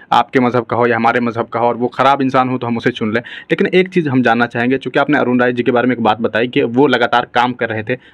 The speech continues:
आप जिस सोसाइटी में हैं, जिस इलाके में आप रहते हैं, अ, कुछ, अ, ऐसे काम उन्होंने किए हों जिसके बदले आपको लगता हो कि नहीं,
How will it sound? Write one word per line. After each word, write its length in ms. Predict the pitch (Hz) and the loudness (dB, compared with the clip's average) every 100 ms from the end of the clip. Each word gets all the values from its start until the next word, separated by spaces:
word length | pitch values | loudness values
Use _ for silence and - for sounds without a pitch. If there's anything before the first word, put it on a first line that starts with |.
| - | 0
आप 180 | 202 180 | 0 2
जिस 180 | 180 - | 0 0
सोसाइटी 400 | 139 135 123 131 | 0 2 0 0
में 140 | 120 | 0
हैं, 240 | 107 113 110 | 0 -4 -4
जिस 160 | 113 | -2
इलाके 300 | 120 113 - | 0 0 0
में 100 | 120 | 0
आप 160 | 110 113 | 0 0
रहते 220 | 113 113 | -4 -2
हैं, 100 | 127 - - - | -6 -8 -6 -2
अ, 100 | 143 | 0
कुछ, 240 | 185 185 139 | 0 -2 2
अ, 180 | 131 - | 2 2
ऐसे 220 | 139 151 | 0 0
काम 280 | - 135 135 | 2 2 2
उन्होंने 240 | 127 131 | 2 0
किए 240 | 123 123 123 | 0 -2 -2
हों 180 | 117 117 | -2 -4
जिसके 380 | 127 - 160 | -6 -2 0
बदले 240 | 143 135 147 | 2 2 2
आपको 180 | 143 131 | 2 -2
लगता 260 | 117 - | -2 0
हो 120 | 135 135 | 0 2
कि 60 | |
नहीं, 180 | 123 120 | 2 0